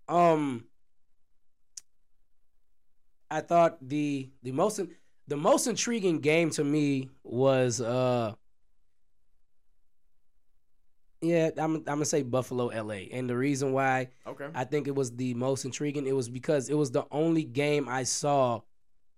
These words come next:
Speaker 1: Well, no, even, uh, uh, I lied. I'm a, I'm gonna take that back. I'm gonna say the Chargers and, uh, Chargers and, uh, Raiders.
Speaker 2: Division game.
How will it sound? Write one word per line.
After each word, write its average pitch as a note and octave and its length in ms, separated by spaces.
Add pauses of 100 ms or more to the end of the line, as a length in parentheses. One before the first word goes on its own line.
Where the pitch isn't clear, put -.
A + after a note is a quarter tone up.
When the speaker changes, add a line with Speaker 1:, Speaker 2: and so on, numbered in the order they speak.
(340)
Speaker 1:
Well, A3+ 160
no, A3 280 (220)
even, D4+ 300
uh, A3+ 480 (1500)
uh, F3 340 (300)
I D3+ 60
lied. C3 300 (300)
I'm F3 160
a, - 20
I'm C3 160 (160)
gonna E3 80
take E3 160
that C#3+ 80
back. C3+ 100
I'm C#3 60
gonna D3+ 120
say E3 120
the C#3+ 80
Chargers C3+ 420
and, C3 140
uh, B2 460 (1900)
Chargers E3 340
and, D3 160
uh, C#3+ 180
Raiders. C3 440 (160)
Speaker 2:
Division G2 320
game. D#2+ 140